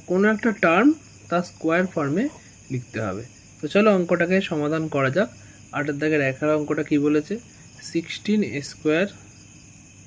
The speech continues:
মাইনাস ফর্টি এসি প্লাস টোয়েন্টি ফাইভ সি স্কয়ার। তো আমরা এরম ধরনের অঙ্ক কী করে করবো? আগের দিন আমি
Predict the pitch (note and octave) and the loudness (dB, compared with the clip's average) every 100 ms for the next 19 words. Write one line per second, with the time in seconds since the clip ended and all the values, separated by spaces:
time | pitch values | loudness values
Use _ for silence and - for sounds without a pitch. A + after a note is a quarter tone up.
0 | - - - - - - - - - - | -20 -20 -20 -20 -20 -20 -20 -20 -20 -20
1 | - - - - - - - - - - | -20 -20 -20 -20 -20 -20 -20 -20 -20 -20
2 | - - - - - - - C#3+ D3 D3+ | -20 -20 -20 -20 -20 -20 -14 -6 -2 0
3 | D#3 E3+ F#3+ - - - - D3 C#3+ - | 0 2 0 -2 -14 -14 -4 -4 -4 -8
4 | - F#3 A3 - - - - - - - | 0 2 0 -4 -14 -16 -18 -18 -18 -6
5 | D3 E3+ - C#3 F#3 G3+ - - - - | -2 -2 2 2 2 -2 -10 -14 -14 -12
6 | - - - - - - D#3+ C#3+ C#3 G#3 | -12 -12 -12 -12 -12 -6 0 2 2 0
7 | - - - - - - - - E3+ E3 | -4 -12 -12 -12 -12 -12 -10 -6 0 2
8 | E3+ F3 G3+ G3 F#3+ A#3+ - - - - | 0 2 0 4 4 4 0 -12 -12 -12
9 | - C#3+ B2+ - A2 C3 - - - - | -8 -8 -8 -10 -10 -10 -12 -14 -12 -12
10 | - - - - G3+ A#3+ F#3+ G#3 A3+ A#3 | -12 -12 -4 6 10 12 12 10 10 6
11 | A#3 A#3 A3 G#3+ A#3+ A3 A#3 A3+ G3 G3+ | 4 4 2 4 4 6 8 8 8 6
12 | G#3+ G#3+ | 4 4